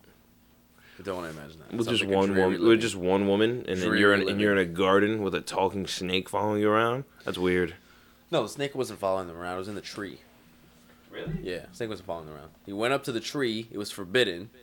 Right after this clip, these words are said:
Speaker 1: And then they went up to the tree. It was like, "This apple looks good." And the snake was like,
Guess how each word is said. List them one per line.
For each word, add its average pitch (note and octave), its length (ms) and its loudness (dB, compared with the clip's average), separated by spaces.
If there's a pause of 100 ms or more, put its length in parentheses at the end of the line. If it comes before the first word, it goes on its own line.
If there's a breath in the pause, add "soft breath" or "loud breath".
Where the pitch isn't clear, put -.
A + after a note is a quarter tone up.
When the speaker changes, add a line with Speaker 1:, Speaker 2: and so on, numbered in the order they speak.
(1160)
Speaker 1:
And A2+ 160 -2
then G#2+ 80 -4
they G#2 100 0
went A#2 220 2
up C3 120 2
to C3+ 100 -6
the A#2+ 80 -2
tree. B2+ 340 0
It G2+ 40 0
was F2+ 140 -6
like, F2 140 -6
"This - 100 -10
apple F#2 220 -8
looks F2 180 -12
good." F#2 140 -6
And D#2+ 80 -10
the E2+ 60 -14
snake F#2 260 -6
was F2+ 140 -4
like, E2+ 320 -6